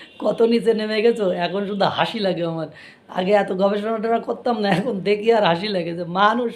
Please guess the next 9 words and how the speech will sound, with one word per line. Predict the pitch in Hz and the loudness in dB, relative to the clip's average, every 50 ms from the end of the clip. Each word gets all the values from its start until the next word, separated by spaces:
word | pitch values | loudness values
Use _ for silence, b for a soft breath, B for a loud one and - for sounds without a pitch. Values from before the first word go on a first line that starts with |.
| - | -8
কতটা | - 214 202 170 151 208 214 214 B B B B B B B - | -6 -6 -6 -4 -4 -4 -4 -4 B B B B B B B -2
মৃত্যুক | 185 185 240 277 269 - - - 311 294 214 | 2 4 4 2 2 0 -2 0 0 0 2
হতে | - 233 - 226 208 | 0 0 0 0 0
পারে, | 185 190 175 175 226 B B B B B B - - | 0 0 0 -2 -4 B B B B B B -12 -8
যে | 185 170 202 196 196 190 190 180 | -2 0 2 2 2 2 0 0
মানে | 180 196 196 190 190 | -2 -2 0 -2 -2
করতেছে | 190 - 220 247 254 254 - 302 277 - 285 277 | 0 4 6 6 6 8 6 6 6 6 4 2
কি | 226 254 269 | 4 6 6
আর | 247 240 | 6 6